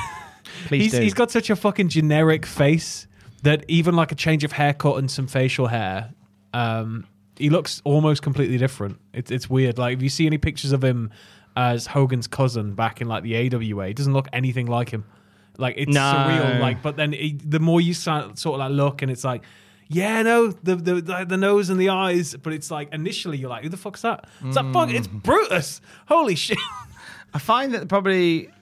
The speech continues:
Speaker 2: getting hit with the boom of a parasail probably helped some. <laughs>
Speaker 1: Yeah. Well,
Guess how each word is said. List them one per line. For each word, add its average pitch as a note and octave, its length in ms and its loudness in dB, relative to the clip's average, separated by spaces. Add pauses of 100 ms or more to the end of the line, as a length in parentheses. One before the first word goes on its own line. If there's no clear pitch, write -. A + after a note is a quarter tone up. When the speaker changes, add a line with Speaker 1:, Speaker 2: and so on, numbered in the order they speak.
(460)
Speaker 2:
getting D#3 460 0 (380)
hit D3+ 180 -2
with D#3 160 0
the D3 60 0
boom E3 320 6
of C#3 100 2
a C3+ 60 -2
parasail C3 720 0 (180)
probably C#3 460 2
helped - 380 -2
some. F3 260 0 (160)
<laughs> - 100 -8
Speaker 1:
Yeah. A2 480 0 (160)
Well, G#3+ 260 4